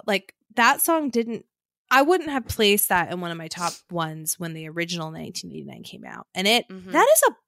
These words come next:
Speaker 1: bop, though.
Speaker 2: It's so good.
Speaker 1: It's
Speaker 2: I know.
Speaker 1: so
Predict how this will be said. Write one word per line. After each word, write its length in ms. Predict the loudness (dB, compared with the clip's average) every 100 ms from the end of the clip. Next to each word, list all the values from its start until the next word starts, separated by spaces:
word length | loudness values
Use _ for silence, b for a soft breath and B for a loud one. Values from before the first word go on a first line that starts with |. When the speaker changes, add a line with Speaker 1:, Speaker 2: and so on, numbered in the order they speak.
| _
Speaker 1:
bop, 460 | -2 0 0 -4 -6
though. 360 | -6 -6 -10 _ _ _
Speaker 2:
It's 220 | -2 0 2
so 320 | 0 -2 -6
good. 360 | -8 -10 -12 -18 _ _ 4
Speaker 1:
It's 240 | 6 6 4
Speaker 2:
I 80 |
know. 140 | 2 4
Speaker 1:
so 720 | 8 10 10 10 8 4 0